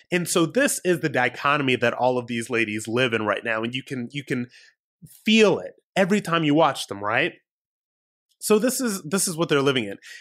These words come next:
And it is the most important show on television, one of the most important shows on television, because,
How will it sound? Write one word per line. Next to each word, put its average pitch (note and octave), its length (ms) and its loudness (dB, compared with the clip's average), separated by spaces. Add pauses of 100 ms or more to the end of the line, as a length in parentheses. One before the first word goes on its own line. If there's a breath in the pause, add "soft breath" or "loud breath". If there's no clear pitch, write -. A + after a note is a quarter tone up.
(160 loud breath)
And F#3+ 440 2 (320)
it G#3+ 100 6
is C4 160 0
the A3 80 4
most G#3+ 240 2
important F3+ 360 -2
show E3 180 4
on C3+ 80 -2
television, D#3 440 2
one A3 120 4
of A#3 40 4
the F#3 80 4
most D#3 120 2
important C#3 280 0
shows A#2+ 200 -4
on A#2 80 -10
television, A#2+ 400 -2
because, C3 520 2